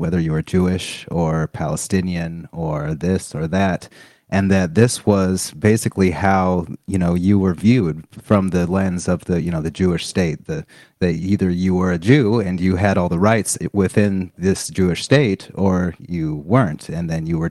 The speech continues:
treated differently. You could get different jobs. You couldn't travel, you know, to these places. And,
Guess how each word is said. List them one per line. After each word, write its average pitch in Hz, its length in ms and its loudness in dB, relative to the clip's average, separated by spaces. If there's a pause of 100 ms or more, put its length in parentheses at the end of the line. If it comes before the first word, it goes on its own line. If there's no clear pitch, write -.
treated 82 340 -2
differently. 76 440 0
You 80 40 -6
could - 180 -8
get 78 200 -6
different 85 320 -4
jobs. 95 440 0
You 78 160 -8 (360)
couldn't 85 220 2
travel, 82 460 0
you 87 140 -4
know, 78 140 -2
to 80 80 -4
these 107 200 2
places. 92 540 -2
And, 82 180 -4